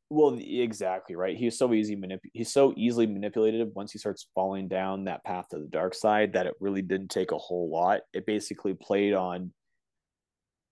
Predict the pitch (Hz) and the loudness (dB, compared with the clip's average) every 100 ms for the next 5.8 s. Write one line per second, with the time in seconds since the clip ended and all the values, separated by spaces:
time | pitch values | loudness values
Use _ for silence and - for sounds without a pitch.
0 | _ _ _ _ _ 117 117 - 160 151 | _ _ _ _ _ 0 2 4 6 6
1 | 113 104 131 117 - - 123 123 123 110 | 4 2 2 2 -6 2 6 6 6 2
2 | 101 87 - 95 90 87 85 80 92 107 | -2 -6 -4 0 0 0 -4 -8 -6 -8
3 | 98 113 101 95 92 87 90 90 87 87 | -2 2 2 0 -4 -4 -4 -4 -6 -4
4 | 85 82 - - 90 90 - 85 78 82 | -2 -2 -6 -8 -4 -4 -6 -14 -10 -6
5 | 90 107 110 117 123 143 117 82 | -2 0 4 4 6 4 4 0